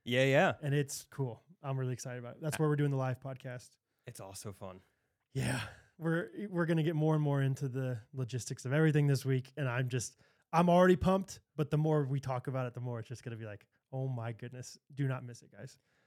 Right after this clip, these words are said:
Speaker 1: Do yourself a favor and just go look at everything again. Go to our website, ghostrunners dot life, and just kinda peruse. Just remind yourself, like, "Oh yeah, that's gonna happen.
Speaker 2: Mm-hmm.
Speaker 1: Oh yeah, that's gonna happen.
Speaker 2: Mm-hmm.
Speaker 1: Oh my gosh, and there's that."
Speaker 2: Oh,
Speaker 1: And
Speaker 2: wow.
Speaker 1: then didn't last week they mentioned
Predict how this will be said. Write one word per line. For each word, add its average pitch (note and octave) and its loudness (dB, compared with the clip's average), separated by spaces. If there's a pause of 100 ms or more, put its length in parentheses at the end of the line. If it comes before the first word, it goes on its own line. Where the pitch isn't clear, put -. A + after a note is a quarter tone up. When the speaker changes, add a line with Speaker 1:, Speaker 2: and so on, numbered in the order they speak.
(100)
Speaker 1:
Do F3 -2
yourself A3+ 0
a G3 4
favor F3 0
and D#3 0
just E3 -6
go A#3 8
look G3+ 2
at D#3 0
everything C3 0
again. G2 -8
Go E3 2
to G3+ 4
our G3 4
website, C3+ 2 (260)
ghostrunners D3 -2
dot D#3 0
life, B2 -2
and E3 -4
just G#3+ -4
kinda A#3 -4
peruse. D#3 0
Just E3+ -8
remind E3+ 2
yourself, B2+ -2 (360)
like, - -16
"Oh C#3 2
yeah, C3 2
that's A2 -4
gonna F#2+ -8
happen. G2 -10
Speaker 2:
Mm-hmm. B2+ 0 (380)
Speaker 1:
Oh E3+ 8
yeah, C#3+ 6
that's B2+ 2
gonna G2+ -4
happen. C3+ -4
Speaker 2:
Mm-hmm. F3+ -2 (400)
Speaker 1:
Oh C#3+ 4
my C3+ 2
gosh, A#2+ -2
and D#3 -4
there's G#2+ -4
that." G#2+ -2
Speaker 2:
Oh, C#3+ -2
Speaker 1:
And C3+ 0
Speaker 2:
wow. D3 0
Speaker 1:
then B2 -2
didn't F#3 -2
last C#3+ -2
week G3 -8
they D3+ -4
mentioned B2+ -6